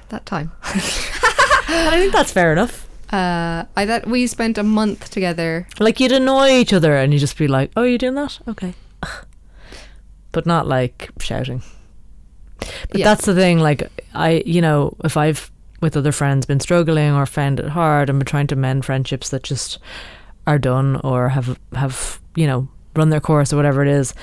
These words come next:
Speaker 2: and you always say to me, "Oh, it's too hard. It shouldn't be that hard." And I think that's a really good marker as well. You know, like, the friendships are hard in terms of going through things with people and, you know, seeing them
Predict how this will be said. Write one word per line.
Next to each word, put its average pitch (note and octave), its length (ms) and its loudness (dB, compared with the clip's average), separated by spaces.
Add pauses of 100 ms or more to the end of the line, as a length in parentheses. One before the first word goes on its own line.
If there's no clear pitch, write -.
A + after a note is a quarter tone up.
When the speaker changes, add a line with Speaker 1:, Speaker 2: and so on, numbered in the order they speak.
(480)
Speaker 2:
and E3 180 6
you E3 180 6
always D3+ 220 4
say C#3+ 220 0
to B2+ 100 -2
me, C#3+ 140 2
"Oh, C#3 320 2
it's - 300 -6
too C#3 300 0
hard. G3 420 2
It C3+ 60 -6
shouldn't C3 240 -4
be C#3+ 140 2
that C#3+ 180 0
hard." - 360 -2
And D3 100 -2
I D3 40 0
think F3 140 0
that's F#3 220 -2
a D3+ 60 0
really C3 180 2
good B2 220 0 (340)
marker C3 400 -2
as A#2+ 140 -4
well. C3+ 380 -2 (640)
You D#3+ 140 2
know, C3+ 220 0 (380)
like, E3 200 2
the D3 260 0
friendships E3+ 400 -2
are D#3+ 240 4
hard C#3 360 4
in C3+ 120 0
terms C3+ 240 0
of B2 160 -4
going C3+ 260 2
through D3 300 2
things B2+ 280 0
with C3 120 -2
people B2 400 -2
and, B2 320 0
you D3 80 2
know, B2 160 2
seeing C3+ 560 -4
them B2+ 340 -2